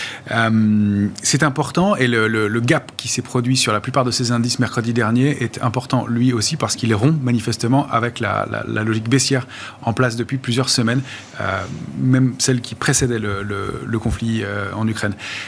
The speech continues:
Euh, donc oui, il, il se passe vraiment quelque chose. Euh, la hausse avec des volumes est importante. Il y a eu trois phénomènes qui ont alimenté à mon sens ce rebond.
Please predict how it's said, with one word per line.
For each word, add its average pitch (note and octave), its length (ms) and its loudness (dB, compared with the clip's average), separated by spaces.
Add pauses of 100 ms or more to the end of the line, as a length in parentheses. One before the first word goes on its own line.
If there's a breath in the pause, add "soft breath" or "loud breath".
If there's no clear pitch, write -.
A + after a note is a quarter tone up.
(160 loud breath)
Euh, G#2 200 0
donc A#2+ 340 2 (140)
oui, D#3 200 4
il, B2+ 180 2
il B2 60 -4
se - 80 -2
passe A#2+ 200 0
vraiment A2 240 0
quelque A2 220 0
chose. D3+ 440 2
Euh, G2 240 -2
la G2 180 -2
hausse B2+ 280 2
avec G#2 180 -2
des A2 60 0
volumes A#2+ 260 2
est G#2 140 0
importante. A2 480 -2 (280 loud breath)
Il A2 60 2
y A#2 60 4
a - 20 4
eu C3 60 2
trois C#3 320 0
phénomènes B2+ 400 2
qui G#2 100 -10
ont G#2 80 0
alimenté G#2+ 400 0
à G#2+ 60 2
mon G#2+ 100 0
sens G#2+ 220 -2
ce - 80 -2
rebond. A#2+ 320 0